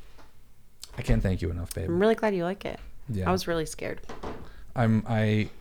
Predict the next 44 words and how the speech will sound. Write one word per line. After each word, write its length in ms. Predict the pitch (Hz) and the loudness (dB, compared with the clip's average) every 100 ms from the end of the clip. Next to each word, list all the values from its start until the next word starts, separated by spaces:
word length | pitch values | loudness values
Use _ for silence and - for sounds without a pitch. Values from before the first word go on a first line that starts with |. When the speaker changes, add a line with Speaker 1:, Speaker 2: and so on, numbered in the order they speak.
| - - - - | -16 -16 -14 0
Speaker 1:
it 120 | 120 | 4
was 200 | 120 120 | 8 8
something 520 | - 135 135 147 147 131 | 8 6 8 6 6 4
that 200 | 120 113 | 6 6
I 100 | 107 | 6
needed 380 | 104 113 117 | 6 8 6
that 80 | 110 | 6
I 80 | 98 | 4
didn't 240 | 101 98 | 4 2
know 100 | 95 92 | 2 0
I, 440 | 92 90 92 104 | -2 -4 -6 -6
I 40 | |
needed. 380 | 92 90 87 - - - - - - - | -4 -4 -6 -8 -10 -12 -12 -12 -10 -8
Speaker 2:
That's 220 | 226 - | -2 2
Speaker 1:
And 80 | 240 | 4
Speaker 2:
so 60 | |
Speaker 1:
I 20 | |
think 200 | 254 - 104 | 4 4 4
I 60 | |
Speaker 2:
nice. 80 | 98 | 4
Speaker 1:
was, 240 | 95 95 | 2 2
uh, 200 | 98 92 90 | 0 -2 -2
very, 560 | 95 98 95 92 90 | 0 2 2 2 -2
uh, 220 | 90 90 95 - | -4 -6 -8 -10
so 140 | - 101 | -6 -2
thank 300 | 104 95 92 | -2 -2 -4
you. 160 | 90 - - - - - | -8 -10 -18 -20 -20 -6
Speaker 2:
What 100 | 175 | 0
Speaker 1:
Thank 40 | 180 | 2
Speaker 2:
about 160 | 180 | 2
Speaker 1:
you. 40 | 180 | 2
Speaker 2:
the 80 | 165 | 2
ninety 280 | 165 165 165 | 4 2 2
minute 180 | 160 160 | 0 0
massage? 640 | - 175 170 160 - - - - - - - - | -2 -4 -4 -6 -10 -16 -20 -20 -20 -20 -20 -2
Speaker 1:
Oh, 60 | 123 | 2
I 60 | 104 | 4
need 200 | 95 82 | 2 0
that. 240 | - - - - - - - - - - - - | -6 -12 -18 -20 -20 -20 -20 -20 -20 -20 -20 -10
She 220 | - 92 | -4 -2
also 220 | 90 - | -2 -4
got 180 | 101 95 | -4 -2
me 160 | 101 95 | -2 0
a 440 | 92 92 87 92 | 0 -2 -4 -6